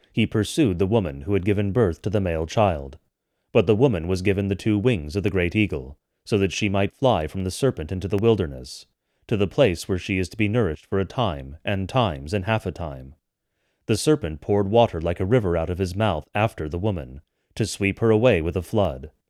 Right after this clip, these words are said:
But the earth came to the help of the woman, and the earth opened its mouth, and swallowed the river that the dragon had poured from his mouth. Then the dragon became furious with the woman, and went off to make war on the rest of her offspring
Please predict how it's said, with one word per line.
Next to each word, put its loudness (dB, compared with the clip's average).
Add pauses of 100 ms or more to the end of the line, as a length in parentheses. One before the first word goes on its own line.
(340)
But 2
the 2
earth 0
came -2
to -6
the 0
help -2
of -2
the -2
woman, -4 (340)
and -2
the -2
earth 2
opened -2
its -4
mouth, -4 (120)
and -4
swallowed 2
the 0
river 0
that -4
the 0
dragon 2
had -6
poured 0
from -6
his -2
mouth. -8 (920)
Then 4
the 2
dragon 4
became -2
furious 0
with -4
the -2
woman, -2
and -2
went 2
off 2
to -6
make 0
war 2
on 0
the 2
rest 4
of -4
her 2
offspring -2